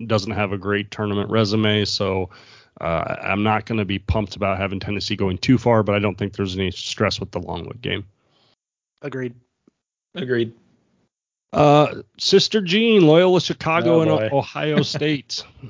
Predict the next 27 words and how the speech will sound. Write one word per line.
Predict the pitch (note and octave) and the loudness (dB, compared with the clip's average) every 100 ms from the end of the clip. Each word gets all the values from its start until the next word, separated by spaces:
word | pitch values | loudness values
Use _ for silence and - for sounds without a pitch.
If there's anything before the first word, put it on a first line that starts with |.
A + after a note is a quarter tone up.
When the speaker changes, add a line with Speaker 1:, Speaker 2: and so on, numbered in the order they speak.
| - - - | -20 -20 -4
Speaker 1:
Now, | C3 C3 | 0 2
this | C3 - | 0 -2
is | |
another | C3+ C#3+ D3 | 0 2 2
trendy | B2 C3+ B2+ B2 | 0 -4 -2 -2
one. | A#2+ A#2+ A#2+ | -2 -4 -4
People | B2 B2+ | -4 -6
see | - B2+ | -4 -2
Loyola | A#2+ B2+ A#2+ | 0 0 0
Chicago | A2 B2 C3 C3 A2+ | -2 -2 0 0 -2
now | G#2 G2+ | -2 -2
and | G#2 | 2
automatically | G#2+ A2 A2 G#2+ G2+ G#2 | 2 4 2 0 -2 -2
write | G#2+ G#2+ | 0 0
them | G#2+ A2 | -2 -2
in | A2+ | -4
sometimes | G#2 G#2+ G#2 G#2+ G2 | -4 -8 -6 -6 -6
for | - G2 | -10 -12
two. | - A#2+ G#2 F#2+ - _ _ | -2 0 0 -4 -16 _ _
Um, | G2 G2 F#2+ F#2 - - | -4 -2 -2 -4 -6 0
but | A2+ A2+ | 0 2
I, | A#2 B2 | -2 -4
I | C3 D#3+ | 0 0
think | D#3+ D3 B2 A2+ | 0 0 0 -2
E | A2+ | -2
J | G#2+ | -2
Liddell's | G2+ F#2+ G2+ A2 G#2+ - | -2 -4 -2 -2 -2 -6